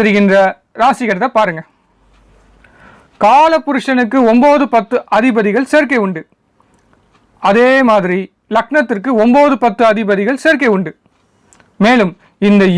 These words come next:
இருவரும் நிற்கும் சாரம் ஒரே நட்சத்திர அதிபதியின் சாரம், அதுவும் அவமிருத்யு சாரம். அதனால் தந்தைக்கு இயற்கை மரணம் கிடையாது, தந்தைக்கு மிக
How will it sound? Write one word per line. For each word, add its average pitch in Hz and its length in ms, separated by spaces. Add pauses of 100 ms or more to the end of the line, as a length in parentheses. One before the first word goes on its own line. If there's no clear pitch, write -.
இருவரும் 294 400
நிற்கும் 247 340
சாரம் 190 400 (460)
ஒரே 220 220 (240)
நட்சத்திர 233 420 (200)
அதிபதியின் 226 440
சாரம், 196 280 (720)
அதுவும் 233 360 (340)
அவமிருத்யு 254 720
சாரம். 220 280 (680)
அதனால் 208 380 (640)
தந்தைக்கு 254 500 (260)
இயற்கை 269 400
மரணம் 233 260
கிடையாது, 226 300 (640)
தந்தைக்கு 233 480 (320)
மிக 226 220